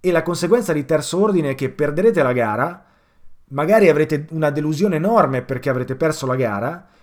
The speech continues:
avrete perso fiducia in voi stessi e magari questa perdita di fiducia diventa un trauma che vi fa lasciare la carriera sportiva.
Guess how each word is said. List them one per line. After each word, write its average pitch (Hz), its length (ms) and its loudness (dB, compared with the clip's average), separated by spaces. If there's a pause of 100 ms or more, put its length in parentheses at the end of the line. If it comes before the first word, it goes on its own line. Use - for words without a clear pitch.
(140)
avrete 190 360 2
perso 196 320 -2
fiducia 185 340 -2
in 156 100 0
voi 156 120 2
stessi 156 680 -2 (120)
e 151 120 -10
magari 165 580 2 (160)
questa 135 280 -6
perdita 175 280 2
di 135 100 -4
fiducia 160 360 -4
diventa 143 380 -2
un 165 120 -2
trauma 139 380 2
che 139 120 -6
vi 131 80 -4
fa 127 140 -6
lasciare 123 300 -2
la 120 100 0
carriera 117 300 -6
sportiva. 98 580 -14